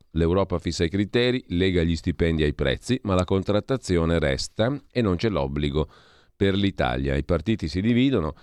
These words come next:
con la soglia a nove euro. Cosa cambia? Vantaggi per colf, badanti per chi lavora nel turismo e nella ristorazione, escluse le partite iva.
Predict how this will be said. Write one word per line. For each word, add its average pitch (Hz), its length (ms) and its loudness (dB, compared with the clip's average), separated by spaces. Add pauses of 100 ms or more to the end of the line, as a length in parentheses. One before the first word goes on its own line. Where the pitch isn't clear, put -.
(260)
con 98 100 0
la 101 80 2
soglia 131 400 2
a 113 60 2
nove 113 320 2
euro. 67 320 -2
Cosa 87 260 0
cambia? 127 600 0
Vantaggi 98 600 0
per 90 220 0
colf, 90 540 0
badanti 87 640 0
per 90 160 0
chi 95 100 0
lavora 92 320 2
nel 82 160 0
turismo 85 500 2
e 82 60 2
nella 82 300 2
ristorazione, 76 880 -2
escluse 82 800 0 (220)
le 85 260 2
partite 76 720 -4 (100)
iva. 60 420 -4